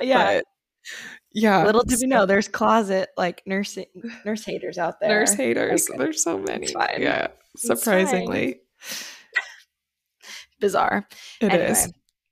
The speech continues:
Speaker 1: um, okay, so you got your, your, uh, deposit back, which
Speaker 2: Yes.
Speaker 1: that's, yeah,
Speaker 2: Yeah.
Speaker 1: just
Speaker 2: And then
Speaker 1: super,
Speaker 2: we
Speaker 1: super
Speaker 2: found
Speaker 1: nice.
Speaker 2: another place. Oh,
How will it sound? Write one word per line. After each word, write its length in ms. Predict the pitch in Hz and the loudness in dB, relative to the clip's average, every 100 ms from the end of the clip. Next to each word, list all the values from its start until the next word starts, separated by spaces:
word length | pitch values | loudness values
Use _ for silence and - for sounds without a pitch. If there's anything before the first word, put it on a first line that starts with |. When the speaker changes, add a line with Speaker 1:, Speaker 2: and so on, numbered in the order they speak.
| _ | _
Speaker 1:
um, 580 | 202 190 156 175 160 180 - _ _ - - _ - _ - | -6 -4 -6 -10 -14 -16 -20 _ _ -14 -14 _ -20 _ -6
okay, 300 | 214 202 - | -4 -4 -6
so 140 | - | -6
you 100 | 180 | -4
got 220 | 175 196 190 | 0 0 2
your, 200 | 190 175 | 0 0
your, 460 | 180 180 165 - | -2 -2 -4 -6
uh, 400 | 170 165 170 180 - | -6 -6 -8 -10 -10
deposit 440 | 214 202 170 175 | -10 -8 -10 -10
back, 340 | 185 139 175 - - _ | -8 -8 -8 -14 -20 _
which 340 | 180 156 - - - | -2 0 -2 -4 -4
Speaker 2:
Yes. 420 | - - - - | -2 -2 -4 -8
Speaker 1:
that's, 20 | - - - | -12 -20 -16
yeah, 100 | 95 | -4
Speaker 2:
Yeah. 120 | 185 160 | 0 0
Speaker 1:
just 300 | - - - | -2 -6 -4
Speaker 2:
And 100 | 214 | 0
then 100 | 208 | 2
Speaker 1:
super, 40 | 208 | 0
Speaker 2:
we 60 | |
Speaker 1:
super 120 | 202 | 0
Speaker 2:
found 180 | 190 196 | -2 0
Speaker 1:
nice. 80 | 196 | 0
Speaker 2:
another 260 | 190 190 190 | -2 -4 -6
place. 460 | - 180 180 180 - | -8 -6 -6 -6 -4
Oh, 320 | 202 190 | -2 -2